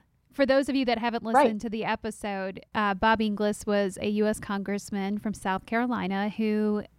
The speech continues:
Speaker 1: his son came to him and basically said, "Dad, you need to, you need to do something about climate change. Like, I'm gonna support you in this run,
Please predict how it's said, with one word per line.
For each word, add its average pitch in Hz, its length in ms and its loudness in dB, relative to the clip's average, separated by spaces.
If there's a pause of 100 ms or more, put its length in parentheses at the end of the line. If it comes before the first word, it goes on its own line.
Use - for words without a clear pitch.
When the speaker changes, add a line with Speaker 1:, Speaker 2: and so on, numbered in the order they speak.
(320)
Speaker 1:
his - 280 -2
son 269 520 0
came 277 320 -2
to - 140 -8
him 190 100 -4
and 196 120 -4
basically 208 520 -4
said, 196 520 -4 (440)
"Dad, 247 340 0
you 233 460 -2 (100)
need 220 180 0
to, 220 100 0 (360)
you 226 200 2
need 269 240 2
to 240 260 0 (560)
do 233 200 2
something 202 320 -4
about 190 200 -4
climate 165 320 -10
change. - 380 -14
Like, 196 300 -6
I'm 226 120 2
gonna 269 140 4
support 233 380 0
you 233 120 4
in 220 60 2
this 214 220 -2
run, 202 260 0